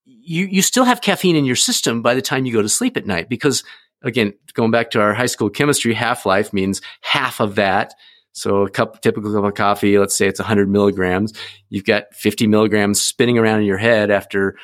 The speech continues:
four to eight hours, and you still have twenty-five spinning around your head after eight to sixteen hours. So, and, and, and the problem is people will say, "Well, I fall asleep fine." Exactly. That is the problem.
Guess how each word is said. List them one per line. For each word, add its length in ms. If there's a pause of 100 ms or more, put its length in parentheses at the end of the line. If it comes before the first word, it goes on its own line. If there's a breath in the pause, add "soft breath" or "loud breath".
(380 loud breath)
four 360
to 200 (100)
eight 260
hours, 540
and 300
you 140
still 180
have 120
twenty-five 540
spinning 240
around 200
your 100
head 320
after 400 (960 loud breath)
eight 240
to 80
sixteen 480
hours. 460
So, 360 (1080 loud breath)
and, 200
and, 180
and 200
the 40
problem 340
is 140
people 280
will 100
say, 220
"Well, 120
I 80
fall 180
asleep 260
fine." 320
Exactly. 640 (260)
That 200
is 180
the 100
problem. 460